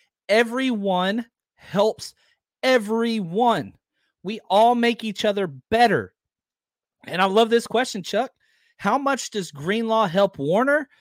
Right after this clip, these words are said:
or would he do his thing with or without? Let me just say this. So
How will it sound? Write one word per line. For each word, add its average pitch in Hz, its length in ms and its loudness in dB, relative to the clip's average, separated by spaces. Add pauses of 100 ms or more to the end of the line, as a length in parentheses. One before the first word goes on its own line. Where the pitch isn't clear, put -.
(380)
or 170 160 6
would 208 260 4
he 233 200 -4
do 208 220 -4
his 196 160 0
thing 185 360 -4
with 180 320 -4
or 156 140 4
without? 135 480 0
Let 139 140 -8
me 233 80 -4
just 208 240 -10
say 180 140 -4
this. 110 240 -8
So 135 340 0